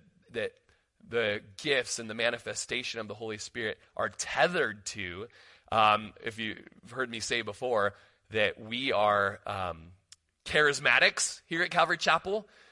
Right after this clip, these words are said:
but we're charismatics with a seatbelt, okay? That means that we stay tethered down by the Bible, all right? We wanna make sure that in our operating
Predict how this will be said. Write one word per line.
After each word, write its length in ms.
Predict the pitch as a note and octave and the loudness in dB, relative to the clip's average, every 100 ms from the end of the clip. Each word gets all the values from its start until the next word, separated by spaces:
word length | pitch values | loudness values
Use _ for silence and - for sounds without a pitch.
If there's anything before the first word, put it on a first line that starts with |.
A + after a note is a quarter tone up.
| _ _ | _ _
but 160 | - C3+ | 0 2
we're 160 | C3 A2 | 2 -6
charismatics 1000 | - - F3 G#3 E3 F#3 F#3 G3 - - - | -4 2 6 4 4 2 4 4 0 -8 -8
with 160 | D3 | -8
a 40 | - | -4
seatbelt, 680 | - - F#3+ F3 B2+ G#2+ - _ _ _ _ _ _ - | -2 0 0 -2 -2 -2 -2 _ _ _ _ _ _ -2
okay? 320 | A2+ A2+ C#3+ _ - _ - | 2 2 0 _ -20 _ -2
That 140 | C3 | 0
means 180 | C#3+ C3+ | 0 -2
that 100 | - | -4
we 100 | A#2+ | -4
stay 800 | - - - D3 D3+ E3+ F3+ F3 _ _ | -2 -2 2 4 6 6 2 -2 _ _
tethered 580 | - D#3 D#3+ F3+ E3+ C3+ | 0 2 4 4 2 2
down 540 | D#3 E3+ A#2+ G#2+ A2+ - _ _ | 4 6 4 2 -4 -8 _ _
by 160 | - C#3 | -2 -2
the 100 | A#2+ | -2
Bible, 680 | G#2+ A#2 A2+ A2+ F#2 C2 - _ _ _ _ | -6 -4 -4 -6 -8 -12 -14 _ _ _ _
all 60 | G2 | -10
right? 280 | G2+ G2 G2 _ _ | -4 -4 -4 _ _
We 80 | G#2 | -6
wanna 200 | A2+ C3+ | -2 0
make 200 | C#3 C#3+ | 2 0
sure 320 | - - E3+ | 0 -2 -2
that 120 | A2+ G#2+ | -2 -4
in 120 | A#2+ | -2
our 160 | B2+ | 2
operating 680 | B2 C3 C3+ B2 G2+ G2+ G2 | 2 0 -2 -4 -4 -6 -10